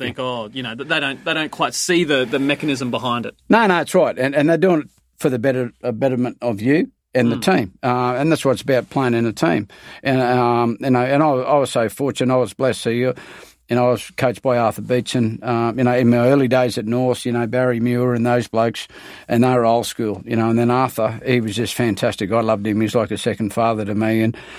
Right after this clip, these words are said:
Speaker 2: and the things he taught me just about a forward, you know, as well. The skill side of it was amazing. Um,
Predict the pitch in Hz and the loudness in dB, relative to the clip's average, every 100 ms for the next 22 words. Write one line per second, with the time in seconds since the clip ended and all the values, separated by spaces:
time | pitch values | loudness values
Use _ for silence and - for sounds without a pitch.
0 | - - - 107 - 131 107 110 104 131 | -18 -8 0 2 2 2 2 0 0 0
1 | 131 123 117 104 131 117 - _ _ - | 2 2 2 2 0 -2 -4 _ _ -4
2 | 120 120 104 - 127 127 120 117 - 127 | 2 2 2 -2 0 0 0 -4 -4 0
3 | 117 117 - - - - 95 120 127 113 | 0 0 -6 -16 -8 -4 2 4 4 2
4 | 113 120 107 - 135 110 131 123 117 123 | -6 -8 -4 0 0 2 2 2 0 -4
5 | 127 104 110 117 120 123 131 - - 123 | -4 0 2 2 2 0 -2 -4 -8 -2
6 | 120 117 117 117 | 0 0 0 0